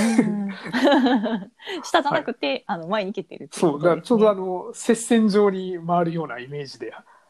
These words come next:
Speaker 2: 走ったりしてますね。
Speaker 1: あー、
Speaker 2: はい。
Speaker 1: 確かに。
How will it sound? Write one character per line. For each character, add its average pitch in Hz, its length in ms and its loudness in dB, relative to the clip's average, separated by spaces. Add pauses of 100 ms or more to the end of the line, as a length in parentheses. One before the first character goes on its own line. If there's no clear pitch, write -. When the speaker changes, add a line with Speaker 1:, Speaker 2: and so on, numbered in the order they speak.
(160)
Speaker 2:
走 160 200 -10
っ - 20 -16
た 131 100 -6
り 123 80 -8
し - 60 -16
て - 80 -14
ま 127 120 -8
す - 140 -10
ね。 156 240 -6
Speaker 1:
あ 180 480 -8
ー、 165 40 -4
Speaker 2:
は 131 100 -4
い。 - 100 -16
Speaker 1:
確 - 180 -16
か 175 120 -8
に。 - 100 -12